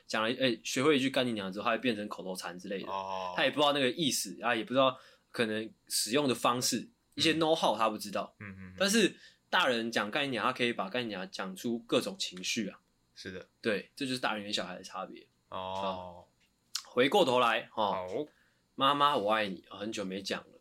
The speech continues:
Speaker 2: 嗯。
Speaker 1: 哦，“肉麻”，说不出口。
Speaker 2: 是的。
Speaker 1: 有时候很想讲，但是，啊，就是讲了就输了的那种感觉。
Speaker 2: <laughs> 输什么？
Speaker 1: <laughs> 没有，开玩笑的。
Speaker 2: 哦，哦。
Speaker 1: 哦，就是这样。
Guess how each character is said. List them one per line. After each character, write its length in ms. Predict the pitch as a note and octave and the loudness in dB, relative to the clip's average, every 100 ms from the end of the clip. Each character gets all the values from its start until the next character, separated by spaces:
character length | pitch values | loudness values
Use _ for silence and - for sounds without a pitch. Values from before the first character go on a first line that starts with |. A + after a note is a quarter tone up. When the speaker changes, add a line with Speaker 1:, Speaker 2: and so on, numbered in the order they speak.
| - | -18
Speaker 2:
嗯。 280 | G#2+ G2 F#2+ | -16 -14 -6
Speaker 1:
哦 300 | G2 F2 - _ _ _ | -6 -6 -12 _ _ _
，“肉 180 | C3 A#2+ | 0 0
麻”， 340 | G2 F2 E2+ _ _ _ | 0 -6 -10 _ _ _
说 160 | - A#2+ | -6 -4
不 100 | A#2 | -4
出 200 | - G#2+ | -6 -6
口。 260 | - - _ - | -8 -10 _ -14
Speaker 2:
是 180 | - | -12
的。 140 | F#2+ F#2 - | -12 -12 -4
Speaker 1:
有 100 | B2+ | 2
时 80 | |
候 240 | G#3+ F#3+ - _ _ _ - | 2 2 -2 _ _ _ -6
很 200 | - F3+ | 0 2
想 240 | - F#3+ | 2 2
讲， 160 | - - | 0 -2
但 100 | C#3+ | -10
是， 140 | D3+ | -12
啊， 120 | - C#3+ | -10 -8
就 140 | D#3 | -4
是 220 | - B2+ - - - _ _ _ _ - - _ | -4 -6 -8 -14 -14 _ _ _ _ -20 -20 _
讲 160 | A#2 A2 | -2 0
了 80 | |
就 80 | B2+ | 0
输 240 | D3+ C3+ B2+ | 0 2 2
了 100 | G2 | 0
的 60 | - | -6
那 100 | G#2 | -6
种 160 | A2 | -6
感 160 | G#2+ G2 | -6 -8
觉。 180 | E2+ - _ _ _ _ - - - | -10 -16 _ _ _ _ -20 -18 -8
Speaker 2:
<laughs> 540 | - - C5+ - - | -2 2 4 4 2
输 120 | A#2+ | 0
什 120 | A2+ G2 | -2 -4
么？ 100 | F#2 - G3 A3 G3+ C4 | -6 -6 -4 -4 -2 -2
Speaker 1:
<laughs> 520 | - - - - - | -2 -6 -6 -12 -6
没 100 | - | 0
有， 120 | B2+ A2 | 0 0
开 140 | B2 | 0
玩 140 | B2 A#2 | 0 2
笑 220 | A#2+ G#2+ | 2 0
的。 80 | G2 | 0
Speaker 2:
哦， 100 | F#2+ | 0
哦。 300 | G#2 F#2 F#2+ | 0 0 -4
Speaker 1:
哦， 200 | F#2+ E2+ | -6 -6
就 120 | G#2+ | -6
是 80 | A2 | -4
这 140 | G#2 | 0
样。 180 | A#2 G2+ | 0 -2